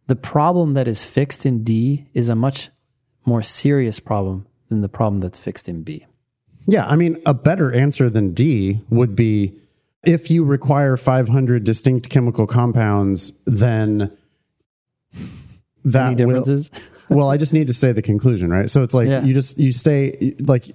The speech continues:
Speaker 2: to find a sufficient assumption, all you have to do is just take, like, one of the premises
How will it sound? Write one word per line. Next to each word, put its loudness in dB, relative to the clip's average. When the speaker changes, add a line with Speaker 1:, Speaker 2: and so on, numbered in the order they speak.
Speaker 2:
to -2
find 2
a 0
sufficient 0
assumption, 0
all 2
you 0
have -2
to -4
do 2
is -4
just -2
take, 0
like, -2
one 2
of 0
the 0
premises -2